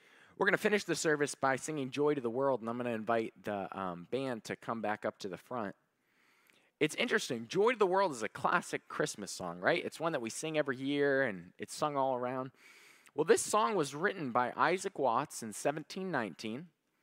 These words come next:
and I think many of us would assume that it's based on Luke chapter two, which is where the angels come and they say, "We have good news of great joy,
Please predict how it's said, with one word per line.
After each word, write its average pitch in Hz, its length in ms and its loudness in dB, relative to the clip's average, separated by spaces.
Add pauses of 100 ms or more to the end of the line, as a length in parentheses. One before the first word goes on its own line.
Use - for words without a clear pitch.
(640)
and 156 140 4
I 151 40 4
think 190 240 -4
many 214 240 0
of 196 120 4
us 143 160 2
would 165 100 0
assume 180 440 0
that 165 180 2
it's 147 160 -2
based 165 400 0
on 147 200 0
Luke 170 220 0
chapter 151 420 0
two, 113 580 -4
which 147 220 2
is 139 160 -4
where 147 140 0
the 123 200 -10
angels 180 380 -4
come 165 260 -2
and 151 80 -4
they 139 60 -2
say, 135 160 -4
"We 135 140 0
have 123 140 0
good 175 160 2
news 180 240 -2
of 147 120 -8
great 160 360 -2
joy, 196 580 2